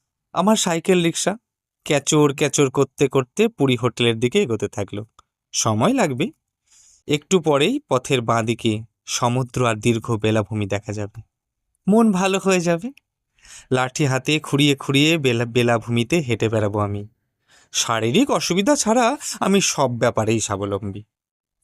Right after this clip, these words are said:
আমার কোনো দুঃখও নেই। একমাত্র দুঃখ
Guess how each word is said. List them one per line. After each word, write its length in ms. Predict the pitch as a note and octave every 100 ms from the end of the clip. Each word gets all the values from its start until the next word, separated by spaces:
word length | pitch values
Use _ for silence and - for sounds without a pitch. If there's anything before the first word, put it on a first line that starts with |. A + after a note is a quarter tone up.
| _ -
আমার 200 | C3+ D3+
কোনো 160 | F3 E3+
দুঃখও 420 | D#3+ - - E3+
নেই। 220 | D3+ F#3 - _ _ _ _ _ _ _
একমাত্র 540 | D3 D#3+ - F#3 - F#3+
দুঃখ 440 | F#3+ - - D#3+